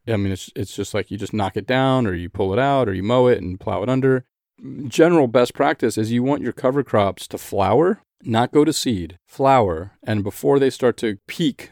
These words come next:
the flowering process in, like, a clover or a vetch or buckwheat, it'll peak flower, the highest amount of flowers are blooming, and then it'll start to fade and go to seed. And you wanna basically mow it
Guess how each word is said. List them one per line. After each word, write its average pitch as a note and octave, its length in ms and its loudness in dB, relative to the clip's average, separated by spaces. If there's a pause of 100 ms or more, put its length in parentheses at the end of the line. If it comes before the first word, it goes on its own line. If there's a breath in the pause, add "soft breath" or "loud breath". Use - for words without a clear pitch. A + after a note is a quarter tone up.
the - 100 -10
flowering C3+ 440 0
process A2 540 -2
in, G2 120 -4
like, F2+ 200 -10
a A2 100 -4
clover A#2+ 540 2
or G#2+ 160 2
a A#2 60 2
vetch B2+ 500 0
or G#2 120 -4
buckwheat, B2 500 -4
it'll A2 200 -2
peak - 360 -8
flower, C3+ 540 -2 (160)
the G#2 160 -2
highest C3+ 640 -4 (280)
amount A#2 300 -2
of G#2+ 80 -4
flowers A2+ 420 0
are G#2+ 60 -6
blooming, C3+ 520 0 (420 soft breath)
and A#2 140 2
then C3+ 80 4
it'll C3+ 140 4
start A#2+ 320 0
to G#2 260 0 (140)
fade A2+ 580 2 (380)
and A2 120 -4
go G#2+ 120 4
to G2 80 -2
seed. B2 480 2 (120)
And A#2 160 -2
you D3 140 -4
wanna F#3 180 0
basically B2+ 540 0
mow G2+ 460 2
it F3 160 0